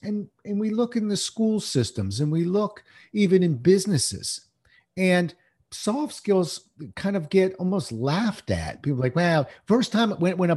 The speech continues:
when a company has to pull back on their budget, what do they pull back on? Soft skills," <laughs> right? And, and yet we can put, and I work with a lot of people in career transition, we can put a,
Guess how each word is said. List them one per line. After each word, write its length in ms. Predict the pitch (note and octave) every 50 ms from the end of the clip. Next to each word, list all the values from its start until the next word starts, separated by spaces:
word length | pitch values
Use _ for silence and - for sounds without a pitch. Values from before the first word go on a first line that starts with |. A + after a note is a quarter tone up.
| C3 -
when 140 | E3+ F#3 F3+
a 40 | E3+
company 340 | - A3 A3+ G#3 A3+ A3
has 180 | G#3+ G#3+ F#3+ -
to 80 | - E3
pull 240 | - - G#3 G#3+
back 300 | F#3+ F#3 F#3+ F#3+ F#3 -
on 100 | G3 G3
their 120 | F#3 F#3 F3+
budget, 420 | D#3 F#3+ F#3+ F#3+ F#3 F#3+ F#3+ F#3 - - - _
what 120 | - B3+ B3
do 80 | B3
they 100 | A#3+ A3
pull 240 | D#3 - G3 G#3 F#3+
back 300 | D#3+ E3 D3+ C3+ - -
on? 180 | B2 F#2+ D#2+ D#2 - _ _ _ _ _ _ _
Soft 440 | _ - - - G3 G3 E3+ C3+ -
skills," 420 | - - B2+ G2+ C#2+ - - - -
<laughs> 40 | -
right? 140 | D3+ D3+ - - _ _ - - - - - - -
And, 240 | G3+ F#3+ F#3+ G3 - -
and 320 | G#3 G3+ F#3+ F#3+ F#3+ F#3+ G3
yet 580 | F#3+ F#3+ A3 A#3 A3 G3+ F#3+ E3+ - - _ _ _ _ _ _ _ _ _ _ _ _
we 160 | F3+ F3 E3+
can 180 | - - D#3+ D3+
put, 200 | - - A3 G#3
and 240 | - - F3 E3 E3+
I 80 | F3
work 280 | F3+ F3 F#3 F3 - -
with 100 | E3+ D3+
a 40 | D#3
lot 140 | D#3+ D#3 D3+
of 80 | -
people 260 | - D#3 D3 - C#3+
in 60 | C3+ -
career 260 | - D#3 D#3 D3+ C3
transition, 640 | - - D#3 D3 D3 C#3+ - G3 F3+ - - B2 A#2
we 100 | C3 C#3
can 140 | - D3+ C#3
put 180 | - - G#3
a, 100 | G#3 G3+